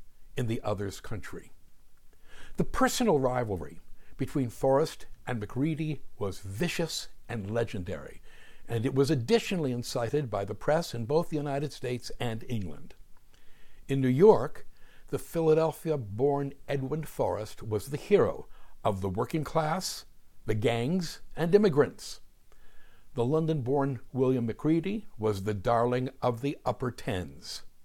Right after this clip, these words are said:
Forrest and McReady became nothing less than symbols for the growing rivalry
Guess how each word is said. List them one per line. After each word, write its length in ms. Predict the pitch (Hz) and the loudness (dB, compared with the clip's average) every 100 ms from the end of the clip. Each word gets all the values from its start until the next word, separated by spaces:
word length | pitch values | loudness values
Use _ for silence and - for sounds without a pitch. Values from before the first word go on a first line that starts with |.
| - - - - - - - - - - | -20 -20 -20 -20 -18 -18 -16 -16 -16 -14
Forrest 580 | - - 196 202 196 - - | -4 6 8 8 6 2 -2
and 220 | 143 135 | 0 2
McReady 480 | 131 135 127 85 90 - - - - - | 0 2 2 0 -10 -14 -18 -20 -20 -10
became 500 | - 131 151 131 123 | -4 -2 0 0 0
nothing 320 | 120 151 185 147 | 0 0 2 2
less 280 | 139 147 | 2 2
than 200 | - 127 | -2 -4
symbols 680 | 120 - 220 202 113 82 - | -4 0 4 4 4 -2 -6
for 120 | - | -6
the 140 | 120 135 | 0 0
growing 680 | 95 110 127 156 165 127 | 0 2 4 4 2 -2
rivalry 680 | 120 165 233 110 82 - 120 | -2 2 2 2 0 -2 -6